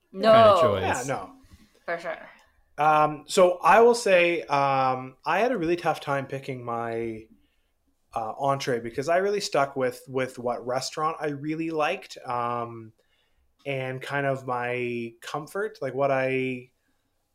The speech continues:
Speaker 3: uh, I, I've, I've, we've been to lots of different Disney restaurants, and this was the one that I was like, "Man, um, I keep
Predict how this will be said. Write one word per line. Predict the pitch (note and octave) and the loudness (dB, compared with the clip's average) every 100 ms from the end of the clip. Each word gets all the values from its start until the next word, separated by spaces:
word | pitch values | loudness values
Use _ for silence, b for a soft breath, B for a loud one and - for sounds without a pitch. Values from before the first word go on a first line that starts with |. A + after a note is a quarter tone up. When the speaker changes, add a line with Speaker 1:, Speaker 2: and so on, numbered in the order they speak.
| - | -20
Speaker 3:
uh, | B2 A#2+ A2+ G2 E2 - - | -18 -16 -14 -14 -16 -18 -12
I, | D3 - | -12 -4
I've, | D#3+ E3+ | -4 -2
I've, | F3 E3+ | -6 -6
we've | E3 F3 | -6 -4
been | A3+ A3 | -2 0
to | D3 | 0
lots | B2 B2 C#3+ | -2 -2 -4
of | A#2 - | -6 -6
different | A#2+ B2 A#2 | -8 -8 -10
Disney | A#2 B2 | -10 -6
restaurants, | A#2+ A#2+ B2+ A#2+ - - | -6 -6 -8 -8 -10 -10
and | C#3+ C#3 | -8 -4
this | G3 - | -6 -4
was | B3+ | -4
the | G#3+ | -2
one | F3 D#3+ D3+ | 0 -2 0
that | C#3 | -4
I | C3 | -4
was | C#3 C3+ | -10 -10
like, | C#3 C3+ C#3+ | -12 -12 -12
"Man, | F3 F#3+ F#3 F#3 F3+ - _ _ _ _ _ _ - | -10 -6 -4 -4 -6 -10 _ _ _ _ _ _ -4
um, | D#3 D#3 D#3 C#3+ _ _ | 0 0 -2 -10 _ _
I | D3+ | -14
keep | - - A3+ A3+ A3+ | -14 -12 -10 -10 -12